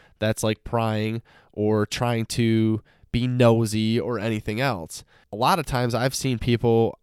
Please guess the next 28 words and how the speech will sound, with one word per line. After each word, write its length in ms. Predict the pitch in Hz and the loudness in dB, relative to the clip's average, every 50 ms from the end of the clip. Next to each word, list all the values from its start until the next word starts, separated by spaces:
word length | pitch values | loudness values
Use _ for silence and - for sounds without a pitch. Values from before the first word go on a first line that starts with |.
| _ _ _ _ - - | _ _ _ _ -8 -2
out 280 | 101 120 127 131 104 101 | 2 4 4 4 4 2
where 320 | 123 123 120 117 117 113 - - | 0 2 2 4 2 2 0 -4
I, 160 | - 113 113 - | -6 -6 -6 -4
I 100 | - 135 | -4 -4
can 160 | - 143 127 | -2 -2 -4
tell 540 | - - - - 151 147 127 113 107 107 - _ - _ _ _ - | -4 -4 2 4 4 6 6 4 4 2 -2 _ -20 _ _ _ -2
that 140 | 127 120 | -2 -2
something 340 | - - 147 139 135 147 131 | 0 0 0 2 2 2 2
is 120 | 127 117 113 | 2 2 2
not 200 | 123 120 120 101 | 2 2 2 0
entirely 460 | 113 - - 123 117 117 113 110 104 | -2 -2 0 2 2 2 2 0 0
right. 360 | 101 104 98 92 87 - - - - _ _ _ - | -2 -2 -4 -4 -6 -10 -12 -16 -20 _ _ _ -2
And 460 | 139 135 135 131 127 127 123 123 123 | 0 0 2 2 2 0 0 -2 -2
because 320 | - 131 - 156 147 131 | -2 0 2 2 2 4
of 240 | 131 123 107 - - _ _ _ _ _ _ _ | 4 0 0 -2 -12 _ _ _ _ _ _ _
fear 320 | _ - - 139 131 131 131 | _ -4 0 2 2 2 2
of 80 | 117 | 0
being 200 | 110 123 120 117 | 0 0 0 2
rejected 540 | 120 127 120 113 117 110 117 - - 139 123 | 0 -2 0 2 2 2 2 0 -2 0 2
by 160 | 135 131 131 | 4 4 4
them, 460 | 127 135 135 135 135 135 135 135 135 - _ _ _ _ _ _ _ - | 4 4 4 4 4 2 0 -2 -6 -10 _ _ _ _ _ _ _ -8
because 260 | - 117 123 117 104 | -4 0 0 0 0
of 100 | 101 - _ _ _ _ _ _ _ _ _ _ | -2 -6 _ _ _ _ _ _ _ _ _ _
not 280 | 76 95 104 110 78 55 | -10 -8 -8 -8 -8 -6
wanting 360 | 80 95 110 127 143 151 147 | -2 0 0 2 2 2 2
to 80 | 143 143 | 0 0
feel 400 | - - 139 139 139 135 135 135 | 0 0 0 2 4 4 4 2
nosy, 680 | 127 131 131 131 135 131 131 131 131 127 127 127 127 | 2 2 2 2 2 0 0 0 0 0 0 -2 -4